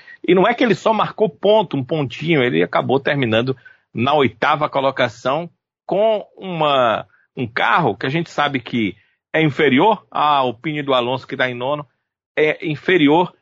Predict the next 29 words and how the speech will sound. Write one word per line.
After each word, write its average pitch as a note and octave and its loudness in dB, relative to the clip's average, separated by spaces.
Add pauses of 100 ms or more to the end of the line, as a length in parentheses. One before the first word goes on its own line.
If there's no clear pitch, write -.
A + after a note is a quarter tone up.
(320)
à C3 2
McLaren C#3 -2
do, C3 -4
do A#2 -2
Norris, C3 2
que - -10
tá C3+ -2
em B2 -2
décimo. D3+ -2 (260)
Então D3 -2
foi D#3 -2
um C#3+ 0
cara B2+ 0
que - -10
conseguiu C#3+ 0
olhar D3 2
lá E3 2
pra E3+ 0
oportunidade, D#3 -2
maximizou C#3+ -2 (360)
e B2+ 0
marcou C3 -2 (440)
quatro D3+ 0
pontos, C3 -6
né, D3 -8
que - -16
foram B2 -2
bem D3+ 0
interessantes F3+ -2